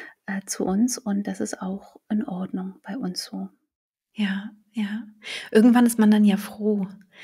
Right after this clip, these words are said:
Speaker 2: Also jetzt war, war meine Tochter krank, die ist zwölf und hat dann noch mal so gefragt: „Kann ich bei dir schlafen?“ Und dann ist man so: „Ja, <laughs> gerne, <laughs> komm her.“ Also es verändert sich ja auch, ne, mit der,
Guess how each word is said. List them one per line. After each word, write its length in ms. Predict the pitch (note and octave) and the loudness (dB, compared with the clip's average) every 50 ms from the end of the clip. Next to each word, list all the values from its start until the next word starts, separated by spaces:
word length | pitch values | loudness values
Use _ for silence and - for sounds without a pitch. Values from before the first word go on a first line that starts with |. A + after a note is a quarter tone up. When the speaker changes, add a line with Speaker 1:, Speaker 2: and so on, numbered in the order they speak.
| - - - - - | -18 -16 -16 -16 -6
Speaker 2:
Also 220 | - F#3+ G3 G3+ G3+ | -2 -2 0 2 2
jetzt 260 | G3+ G#3 G#3 - - | 0 0 -4 -4 -2
war, 280 | F#3 F#3+ F#3 F3 F3 | 0 2 2 0 0
war 100 | F3 F3+ | 0 2
meine 180 | F#3 F#3+ F#3+ G3 | 2 4 2 2
Tochter 380 | F#3+ - - G3+ G3+ - G#3+ G#3 | 0 -2 -4 -4 -2 -4 -4 -4
krank, 340 | G#3 - - G3+ G#3 G#3 | -4 -4 -2 0 0 0
die 80 | G#3 G#3+ | 0 -4
ist 200 | G#3 G#3 - - | -8 -8 -8 -10
zwölf 520 | - _ - F#3 F#3 G3+ G#3+ G#3 - - _ _ _ _ _ _ _ _ _ _ _ _ _ _ _ _ - _ - | -8 _ -6 -4 -2 -2 -4 -6 -8 -20 _ _ _ _ _ _ _ _ _ _ _ _ _ _ _ _ -18 _ -2
und 180 | - G3 F#3 F#3 | 2 2 2 2
hat 100 | F#3+ - | 0 -2
dann 100 | F#3+ F#3+ | -2 -2
noch 140 | F#3 F3+ - | -2 -2 -4
mal 120 | G3+ G#3 | -4 -4
so 80 | G#3 - | -4 -4
gefragt: 520 | G#3+ G#3 - - - G3 G3 G#3 - - | -6 -8 -8 -4 -4 -4 -4 -4 -10 -6
„Kann 160 | - - G#3+ | -2 0 0
ich 140 | G#3+ G#3 G#3 | 0 0 -2
bei 140 | - A3 G#3+ | -4 -6 -4
dir 240 | G#3 G#3 G3 G#3+ G#3+ | -2 0 0 0 0
schlafen?“ 500 | G#3 - - G#3+ G#3+ G#3 - - A3+ A#3 | -2 -6 -8 -10 -10 -10 -12 -4 2 2
Und 160 | G#3+ G3+ - | 4 6 8
dann 120 | A#3+ A3+ A3+ | 8 8 8
ist 160 | G#3+ G#3 - | 4 4 6
man 120 | G#3+ G3+ | 4 6
so: 80 | G#3 G#3 | 6 4
„Ja, 460 | A3+ B3+ E4 F#4 G4+ G4 F#4 E4+ E4 D#4 - - - - | 6 6 6 8 6 4 2 2 2 0 0 0 -2 -2
<laughs> 920 | - - - - - D4+ - D4+ E4 - - B4 - - - A#4+ G4 - | -2 -2 4 6 6 8 10 8 6 8 6 6 4 6 4 2 4 6
gerne, 540 | - D#4 D#4 D#4+ D#4 D4+ D4+ D4 C#4+ C#4+ C4+ E4 E4 - - | 8 8 10 10 10 8 6 6 6 6 6 4 4 6 4
<laughs> 220 | D#4 D4 - - - | 4 4 4 -4 2
komm 320 | - F4+ D4+ D4+ D4+ - | 2 4 4 4 2 4
her.“ 440 | - D4 D4+ D#4+ C4 - - C4+ - - - - - - _ _ _ _ - C4+ C4 C#4 - F4 G4+ F#4+ F#4+ F4+ E4 C#4 A3+ G#3+ - | 4 4 4 4 2 2 0 0 0 -2 -14 -20 -20 -20 _ _ _ _ -2 -2 -2 0 2 2 4 4 4 4 4 2 2 2 2
Also 200 | G#3+ G3+ G3 G3+ | 2 2 2 2
es 120 | G#3 - | -2 -2
verändert 420 | - G#3 - F#3+ G3+ G#3+ A3+ G#3+ G#3 | -2 -2 0 4 2 4 2 2 -2
sich 160 | G#3 F3+ - | -6 -6 -2
ja 180 | - F#3 E3 E3+ | -2 -2 0 0
auch, 140 | F3+ F#3+ F3+ | -2 -4 -4
ne, 120 | - G3 G#3 | -2 0 2
mit 180 | G#3 G#3 G#3 G3+ | 2 2 2 2
der, 200 | G3 G3 F#3+ | -2 -2 -4